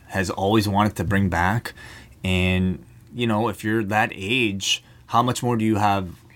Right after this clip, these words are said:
how much more time do you have in order to kinda live out your dream of owning a successful football league? And that's kinda what I see this is. Um,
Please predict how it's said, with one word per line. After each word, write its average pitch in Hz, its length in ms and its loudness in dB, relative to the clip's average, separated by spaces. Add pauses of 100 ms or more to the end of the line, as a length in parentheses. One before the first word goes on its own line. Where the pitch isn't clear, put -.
(260)
how 156 100 2
much - 180 -2
more 180 140 2
time 160 220 2
do 117 80 -2
you 123 100 2
have 110 320 2
in 90 100 -4
order 101 200 -4
to 98 120 -6
kinda 101 280 -2
live 95 240 -2
out 101 180 -2
your 95 140 -2
dream 87 400 -2
of 82 180 -6
owning 98 380 2
a 85 240 2
successful 92 600 0
football 90 480 0
league? 87 360 -2 (520)
And 85 140 -4
that's 101 200 0
kinda 117 220 2
what 104 160 4
I 98 60 2
see 98 220 0
this 90 260 -2
is. 90 240 -2 (260)
Um, 107 320 -4